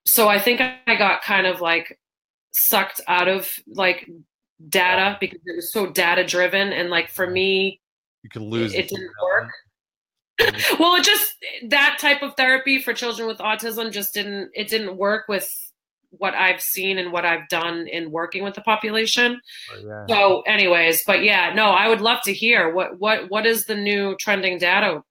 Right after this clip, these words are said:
Speaker 2: Well, uh, I just think it's kind of funny. I was reading an article in The Economist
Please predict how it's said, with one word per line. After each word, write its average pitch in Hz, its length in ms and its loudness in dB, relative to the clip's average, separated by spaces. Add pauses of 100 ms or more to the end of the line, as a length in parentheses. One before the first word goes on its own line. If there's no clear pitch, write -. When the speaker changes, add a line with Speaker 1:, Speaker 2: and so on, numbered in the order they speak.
(600)
Speaker 2:
Well, 156 360 0 (160)
uh, 147 400 0
I 143 120 -2
just - 280 -10
think 147 180 -4
it's 127 100 -10
kind 127 260 -6
of 110 80 -10
funny. 117 460 -6
I 120 240 -4
was 120 200 -8
reading 131 320 -6
an 113 60 -8
article 120 360 -4
in 113 60 -10
The 104 80 -8
Economist 107 800 -10